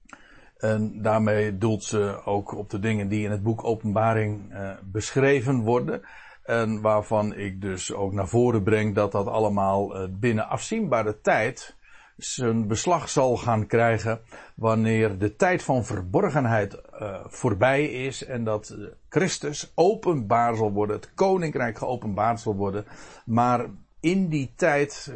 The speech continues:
in die transitie van de huidige aion naar de komende aion, dat zal buitengewoon heftig zijn. En het boek Openbaring is daarin spreekwoordelijk. Men spreekt niet voor niks over apocalyptische gebeurtenissen.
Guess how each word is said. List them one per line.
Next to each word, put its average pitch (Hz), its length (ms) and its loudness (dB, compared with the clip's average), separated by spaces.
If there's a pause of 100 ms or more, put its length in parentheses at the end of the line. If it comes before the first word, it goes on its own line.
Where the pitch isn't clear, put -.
in 135 140 -6
die 123 260 -4
transitie 139 840 0
van 117 200 0
de 98 80 0
huidige 147 640 2
aion 120 380 -2
naar 107 140 -4
de 92 140 -10 (240)
komende 160 480 4
aion, 110 380 0
dat 113 160 -8
zal 139 280 0 (220)
buitengewoon 135 720 0 (200)
heftig 151 500 -2
zijn. 117 320 -2
En 117 80 -4
het 107 120 -4
boek 123 240 -6 (420)
Openbaring 120 920 2
is 107 160 -6
daarin 107 560 0
spreekwoordelijk. 107 920 0 (360)
Men 110 180 -2
spreekt 107 340 -2
niet 110 180 0
voor 113 120 -2
niks 117 280 -2
over 110 380 0
apocalyptische 117 1500 0
gebeurtenissen. 110 1000 0